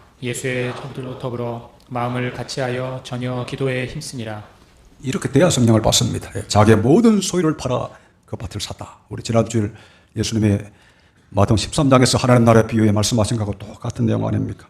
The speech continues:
Speaker 2: 예. 어, 그러니까 오늘날은 이 정말 이 성령 받기 위해서 이 모든 걸 파느냐, 모든 걸 다 바치느냐,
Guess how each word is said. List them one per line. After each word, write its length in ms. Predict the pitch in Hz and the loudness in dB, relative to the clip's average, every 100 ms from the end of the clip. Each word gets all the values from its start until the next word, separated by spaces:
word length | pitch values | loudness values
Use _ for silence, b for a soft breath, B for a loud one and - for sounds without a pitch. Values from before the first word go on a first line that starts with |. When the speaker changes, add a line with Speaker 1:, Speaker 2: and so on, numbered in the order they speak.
| - | -16
Speaker 2:
예. 40 | 104 - _ _ _ _ _ _ _ _ _ _ _ _ _ _ _ _ - | -16 -16 _ _ _ _ _ _ _ _ _ _ _ _ _ _ _ _ -12
어, 140 | 101 98 98 107 98 _ _ _ _ _ _ _ _ _ _ b b b b - | -12 -12 -16 -20 -20 _ _ _ _ _ _ _ _ _ _ b b b b -12
그러니까 220 | 180 165 | -2 0
오늘날은 580 | 165 180 160 156 170 143 | 2 4 4 4 4 4
이 240 | 139 131 | 4 2
정말 400 | 131 156 143 127 | 0 2 2 2
이 220 | 135 127 | 2 2
성령 320 | 120 170 160 | 0 0 2
받기 240 | 139 135 135 | 2 0 0
위해서 340 | 123 151 131 | 0 0 -2
이 340 | 127 117 113 117 | -2 -6 -6 -10
모든 300 | 113 117 131 | -2 0 2
걸 100 | 120 | -2
파느냐, 540 | - 117 117 104 104 - _ _ _ _ | -4 -6 -6 -6 -10 -14 _ _ _ _
모든 220 | 110 139 | 0 2
걸 60 | 160 | 2
다 120 | 107 | 0
바치느냐, 580 | 110 107 156 127 117 120 | -2 -4 -4 -6 -8 -14